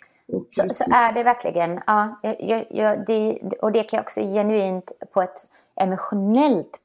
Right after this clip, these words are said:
Speaker 2: plan, så är jag mer tillfredsställd där, därför att jag, jag, jag, jag tar hand om min egen lust.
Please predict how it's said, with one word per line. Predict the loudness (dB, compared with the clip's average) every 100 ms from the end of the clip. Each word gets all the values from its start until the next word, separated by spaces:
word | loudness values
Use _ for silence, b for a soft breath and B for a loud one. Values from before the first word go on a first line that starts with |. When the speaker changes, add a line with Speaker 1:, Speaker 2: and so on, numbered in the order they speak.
| 0
Speaker 2:
plan, | 0 0 -4 -8 b b b
så | -4 0
är | 2 2
jag | 2 0
mer | -2 -2 -4 -2
tillfredsställd | 0 0 -2 -4 -2 -2 -6 -6 0 2 2 -2 -8 b b b
där, | -4 -4 -4 _
därför | 0 0 0 -4
att | 0
jag, | 2 2 0 -10 _ _ _ -14 -14 _ -2
jag, | 4 4 2 -10 _ _
jag, | -4 -4 -6 _ -14
jag | -8
tar | -6
hand | -4 -2 -2
om | -2
min | -2
egen | -2 -2 -4 -4
lust. | -2 -2 -4 -8 -12